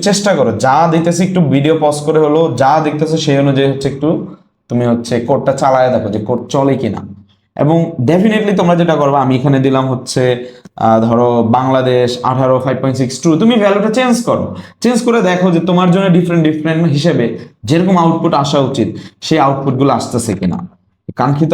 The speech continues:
আউটপুটের সাথে মিলতেছে কিনা। That's very important, যে তোমাকে খুবই বেশি, আহ, ভালো করে হচ্ছে প্র্যাকটিস করতে হবে, কারণ এর পরের সেশনে কিছু কমপ্লেক্স প্রবলেম আসবে, তখন এগুলো নিয়ে টেনশনই করা যাবে না, চিন্তা করারই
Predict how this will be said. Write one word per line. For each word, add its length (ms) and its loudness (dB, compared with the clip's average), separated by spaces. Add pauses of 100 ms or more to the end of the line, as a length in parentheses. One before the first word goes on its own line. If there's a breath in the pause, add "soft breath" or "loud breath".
আউটপুটের 400 0
সাথে 140 -2 (200)
মিলতেছে 480 0
কিনা। 180 -8 (760)
That's 240 0
very 220 2
important, 380 -2 (220)
যে 140 -2
তোমাকে 280 0
খুবই 240 2
বেশি, 180 -2
আহ, 380 -2
ভালো 180 2
করে 120 0
হচ্ছে 160 -8
প্র্যাকটিস 360 -6
করতে 200 -4
হবে, 180 -2
কারণ 120 0 (100)
এর 160 0
পরের 300 2
সেশনে 360 0
কিছু 220 2
কমপ্লেক্স 360 -2 (100)
প্রবলেম 360 0
আসবে, 160 0 (140)
তখন 180 0 (380 loud breath)
এগুলো 240 2
নিয়ে 200 2
টেনশনই 480 2
করা 160 2
যাবে 160 0
না, 40 0 (100)
চিন্তা 280 4
করারই 260 2